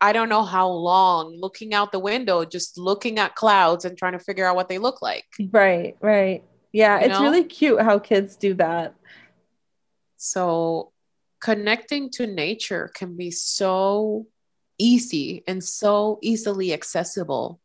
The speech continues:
Speaker 2: Right.
Speaker 1: to all of us, and a way to just let go and to disconnect with the problems of the world and with whatever stressful situation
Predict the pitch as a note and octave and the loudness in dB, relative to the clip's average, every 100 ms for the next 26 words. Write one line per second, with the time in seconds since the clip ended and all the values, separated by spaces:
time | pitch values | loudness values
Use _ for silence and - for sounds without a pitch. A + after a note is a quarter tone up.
0 | _ G3+ F#3 E3 - _ - G#3+ - E3+ | _ 0 0 0 -6 _ 0 2 4 4
1 | D#3+ D#3 C3 - - - - F#3+ F3 F#3 | 4 4 4 2 -2 -8 -6 -4 0 2
2 | G3 G#3 - G3+ - F3 D#3+ D#3 - - | 2 0 -2 -8 -6 -4 -2 -4 -6 -10
3 | - _ _ _ _ - F3 F3 - D3 | -16 _ _ _ _ -6 0 0 -2 -2
4 | F#3 F#3 F3+ F3 E3+ E3+ E3+ E3+ F3 - | 2 4 4 4 2 2 0 -2 -4 -6
5 | E3+ D#3 D#3 D#3+ E3 E3 - - _ _ | -6 -6 -6 -8 -10 -14 -14 -16 _ _
6 | _ _ - - F3+ E3+ E3 F#3+ F#3+ - | _ _ -6 0 0 0 2 2 2 -2
7 | - F#3+ F#3+ D#3+ - - - E3+ E3+ E3 | -4 -2 -2 -2 -6 -18 -8 -6 -6 -8
8 | F#3+ F3 E3 E3 E3 E3+ E3 D#3+ E3+ D#3+ | 0 2 4 2 -2 -6 -6 -6 -2 0
9 | D#3 D3 C#3 - F3 D#3+ D#3+ E3 D#3 - | 0 -2 -6 -10 -12 -10 -8 -6 -6 -4
10 | E3 E3 E3 F3 D#3+ D#3+ E3+ - - _ | -2 0 0 2 2 0 -4 -12 -20 _
11 | - - F#3+ F3+ - F#3 F3+ F#3+ - F#3+ | -8 0 2 2 0 -2 -2 -6 -8 -6
12 | E3+ E3 E3 - E3+ D#3 D3+ D3+ | -2 -2 -2 -6 -4 -4 -6 -8